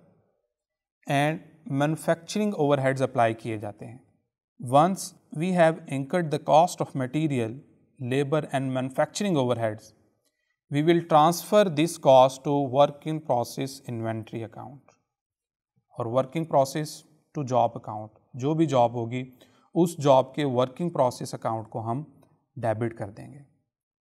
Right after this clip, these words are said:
Then after incurring the all cost of material, labor and एफ़ओएच,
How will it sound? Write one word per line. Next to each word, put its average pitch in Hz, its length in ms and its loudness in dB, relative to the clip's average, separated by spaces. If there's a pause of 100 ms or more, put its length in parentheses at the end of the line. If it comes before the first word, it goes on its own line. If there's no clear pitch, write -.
(300)
Then 143 340 0 (720)
after 151 420 6 (800)
incurring 165 460 -2
the 139 140 6 (260)
all 160 300 8
cost 139 400 4
of 143 120 -8
material, 135 500 -4
labor 123 300 -4
and 143 80 -10
एफ़ओएच, 131 640 -6